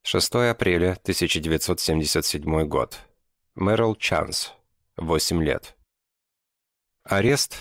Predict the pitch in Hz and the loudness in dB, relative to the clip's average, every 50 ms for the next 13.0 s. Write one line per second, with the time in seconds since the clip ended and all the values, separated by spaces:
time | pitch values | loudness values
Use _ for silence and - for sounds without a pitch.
0 | - - - - 113 101 - - 87 76 - - - - _ _ _ _ _ _ | -16 -6 -2 0 2 2 2 2 2 0 0 -4 -10 -20 _ _ _ _ _ _
1 | _ _ _ _ _ _ _ _ _ - - 87 78 82 85 82 80 78 76 80 | _ _ _ _ _ _ _ _ _ -2 -2 0 2 2 4 4 4 2 2 2
2 | 98 123 139 - - - - - - - - - - - 104 147 151 131 131 127 | 2 2 0 -2 -6 -12 -20 -20 -20 -20 -20 -8 -2 0 2 2 2 2 2 2
3 | 123 - - 104 92 - - 92 92 85 85 85 85 90 107 123 120 - - - | 2 0 0 -2 0 0 2 2 2 4 4 4 4 4 2 2 0 -2 -4 -2
4 | - - - - 107 101 98 101 98 95 - - 95 98 - - - 82 71 67 | -4 -4 -2 0 2 2 4 4 4 2 2 2 0 -2 0 0 2 2 2 2
5 | 62 57 - - _ _ _ _ _ _ _ _ _ _ - 107 95 87 95 92 | 0 -2 -6 -14 _ _ _ _ _ _ _ _ _ _ 0 0 2 2 2 0
6 | - - 92 - - - 90 - 87 85 80 - - 85 - - 87 82 82 82 | 2 0 0 2 0 0 0 2 2 0 0 0 -4 -4 0 0 2 2 4 4
7 | 80 80 - - - - 92 - - 92 87 82 76 - - - 82 80 80 80 | 4 2 2 0 -2 -2 -2 0 0 2 2 2 2 0 0 0 0 2 2 0
8 | 78 73 80 82 80 78 - - - 78 - 85 90 110 131 131 98 - - - | 0 0 0 0 0 0 0 -2 0 0 0 0 2 2 2 2 2 2 0 -2
9 | - - - - - - - - - - - 135 135 131 127 104 98 95 104 95 | -4 -8 -18 -20 -20 -20 -20 -20 -8 -4 -2 0 2 2 0 0 0 0 2 2
10 | 92 110 110 107 101 90 85 101 104 - - - 104 78 76 - - 64 50 - | 2 2 2 2 2 2 2 2 0 0 0 0 0 2 2 2 0 -2 -2 -2
11 | - - - 82 82 - - 92 90 - - - - - - - - _ _ _ | -2 -2 0 0 -2 0 -2 -4 -2 0 0 0 0 0 -2 -4 -6 _ _ _
12 | _ _ _ _ _ _ - 98 101 90 98 92 - 151 151 120 120 131 117 | _ _ _ _ _ _ 0 0 2 2 0 0 0 0 0 2 2 0 0